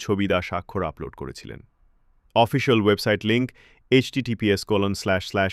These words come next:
ডাব্লিউডাব্লিউ ডট ওয়েস্ট বেঙ্গল এসএসসি ডট কম স্ল্যাশ ওটিআর স্ল্যাশ রিক্রুটমেন্ট। কমেন্ট করে জানান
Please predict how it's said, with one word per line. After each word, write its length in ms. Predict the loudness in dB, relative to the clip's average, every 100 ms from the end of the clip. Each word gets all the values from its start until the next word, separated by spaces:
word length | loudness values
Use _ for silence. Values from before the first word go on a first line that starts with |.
| -6 _ _ 0
ডাব্লিউডাব্লিউ 520 | 2 4 2 2 0 0
ডট 120 | -2 -2
ওয়েস্ট 220 | -2 -2 -2
বেঙ্গল 340 | -4 0 2 2 0 -2
এসএসসি 400 | -2 -4 -6 -4 -4 -2
ডট 160 | -4 -4
কম 120 | -6 -6
স্ল্যাশ 220 | -2 -2 -2 -2
ওটিআর 320 | -2 0 -2 -2
স্ল্যাশ 200 | -4 -6 -6 -6
রিক্রুটমেন্ট। 420 | -6 -6 -12 -14 -10
কমেন্ট 220 | -6 -4 -2
করে 140 | 0 0
জানান 220 | 0 -2